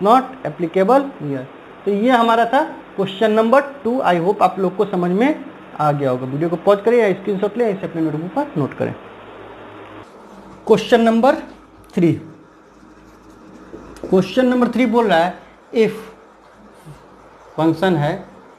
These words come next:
और ये क्लोज इंटरवल माइनस फ़ाइव to फ़ाइव रियल नंबर से बिलोंग करता है, is a differentiable function and f dash x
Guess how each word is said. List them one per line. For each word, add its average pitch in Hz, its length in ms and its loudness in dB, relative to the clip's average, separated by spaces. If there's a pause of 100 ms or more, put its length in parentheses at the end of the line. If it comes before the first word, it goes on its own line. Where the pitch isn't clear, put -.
(280)
और 139 380 0
ये 139 300 -2 (720)
क्लोज 160 640 0
इंटरवल 185 460 2 (1080)
माइनस 165 320 0
फ़ाइव 165 200 0
to 165 60 -6
फ़ाइव 175 320 2 (920)
रियल 180 220 2
नंबर 170 240 0
से 160 240 -6
बिलोंग 156 340 0
करता 143 340 -2
है, 170 260 -4
is 170 180 -2 (140)
a 175 140 2
differentiable 170 840 0
function 165 500 -2
and 165 280 0 (540)
f 226 440 2 (1080)
dash 196 400 2 (120)
x 196 360 -2